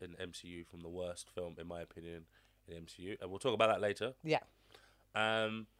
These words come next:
Speaker 1: I've been watching a lot of, uh, YouTube videos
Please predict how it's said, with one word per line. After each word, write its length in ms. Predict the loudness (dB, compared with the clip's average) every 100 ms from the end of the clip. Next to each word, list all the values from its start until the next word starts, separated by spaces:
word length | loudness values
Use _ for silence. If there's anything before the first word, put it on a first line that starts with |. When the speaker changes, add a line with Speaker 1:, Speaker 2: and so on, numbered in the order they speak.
| _ _ _ _ _ _
Speaker 1:
I've 280 | 6 6 6
been 120 | 2
watching 300 | 2 2 2
a 20 |
lot 140 | 4 8
of, 280 | 8 8 4
uh, 240 | 4 6 4
YouTube 500 | 0 -2 -2 -4 0
videos 640 | 0 2 2 2 -2 -12